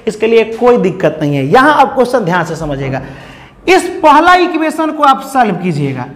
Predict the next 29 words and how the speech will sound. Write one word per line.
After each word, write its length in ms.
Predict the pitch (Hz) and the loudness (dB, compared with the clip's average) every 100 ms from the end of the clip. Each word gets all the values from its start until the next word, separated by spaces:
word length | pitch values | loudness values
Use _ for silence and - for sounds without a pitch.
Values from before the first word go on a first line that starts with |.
| - 254 | -4 -2
x 320 | 302 294 - | -2 -6 -2
plus 400 | 254 254 254 - - - | 0 2 0 -2 -14 -4
टू 160 | 233 233 | 0 4
वाई 260 | 233 226 | 4 2
is 100 | 185 | -2
equal 400 | 208 208 190 170 | -4 -2 -2 -2
to 160 | 190 180 | -4 -6
four, 260 | - 160 135 - - - - _ - | -2 -2 -2 -6 -14 -20 -20 _ -10
ठीक 120 | 196 | 0
है। 380 | 254 190 - - 247 | 2 2 -2 -6 -4
इस 100 | - | -2
पहले 340 | - 262 311 330 | 4 4 4 2
इक्वेशन 340 | 302 302 294 | 2 0 0
को 100 | 294 | -4
सॉल्व 320 | - 294 294 | 0 2 2
करने 280 | 285 262 269 | 2 2 2
के 120 | 262 240 | 2 4
बाद 200 | 247 233 | 4 2
इस 120 | - | -2
पर 180 | 226 196 | 0 2
लाइन 260 | 175 175 170 | 2 0 -2
खींचते 320 | 156 131 143 | -8 -8 -10
हैं। 280 | 135 - - | -12 -10 0
आपको 280 | 240 247 269 | 0 2 2
एक 220 | 320 359 | 2 2
चीज 160 | 349 311 | 2 4
हम 100 | 294 | 4
बता 240 | 277 269 220 | 4 4 4
दें 160 | 233 | 2